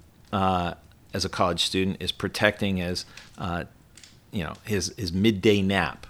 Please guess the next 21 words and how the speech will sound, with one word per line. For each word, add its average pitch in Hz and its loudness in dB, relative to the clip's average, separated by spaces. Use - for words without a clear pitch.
You 101 -10
know, 85 -10
what, 123 -2
what 135 2
college 117 4
student 98 0
protects - 0
his 90 -10
midday 92 -4
nap, 85 -8
turns 98 -4
his 85 -4
phone 90 -2
off, 87 -2
so - -6
on 90 -4
and 87 -4
so 85 -4
forth. - -10
The 135 10
other, 165 12